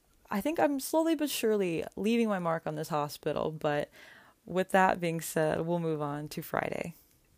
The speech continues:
We have now made it to the end of the week. It is Friday. It is day ten of my rotations, the fifth day of the week. It is also July tenth. I am on the A shift again with the same pharmacist from oh six thirty to seventeen hundred.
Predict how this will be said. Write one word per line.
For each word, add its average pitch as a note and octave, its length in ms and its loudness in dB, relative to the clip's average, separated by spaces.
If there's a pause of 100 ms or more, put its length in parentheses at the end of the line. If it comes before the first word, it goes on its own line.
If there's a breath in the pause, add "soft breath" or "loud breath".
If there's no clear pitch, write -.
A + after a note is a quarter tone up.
(1120)
We G3 140 4
have F#3+ 140 2
now F#3+ 160 4
made A3 300 8
it - 220 8
to - 120 -2
the G3+ 140 2
end G3+ 160 4
of F#3+ 100 -2
the G#3 100 4
week. G#3+ 320 0
It G3+ 120 2
is G3+ 120 2
Friday. E3+ 640 4
It E3+ 200 0
is E3 180 -2
day F3 220 2
ten G3+ 600 2
of G3+ 100 0
my G3 140 2
rotations, G#3+ 760 0
the G3+ 80 -6
fifth - 260 -2
day F#3 140 4
of F#3 80 2
the F#3+ 120 4
week. A3+ 340 2
It F3 80 2
is E3+ 120 -2
also E3+ 240 -2
July E3 440 -2
tenth. A3 420 0 (380 loud breath)
I F#3 80 2
am F#3 120 2
on F#3 140 4
the F#3 140 2
A G3 100 6
shift F#3+ 320 0
again A#3 320 4
with A3+ 80 -2
the A3 100 -2
same G#3 280 0
pharmacist G3 580 -2
from F3 320 -2 (120)
oh F3+ 180 0
six - 340 -6
thirty F#3 360 2
to - 180 -4
seventeen F3 500 -2
hundred. E3+ 540 0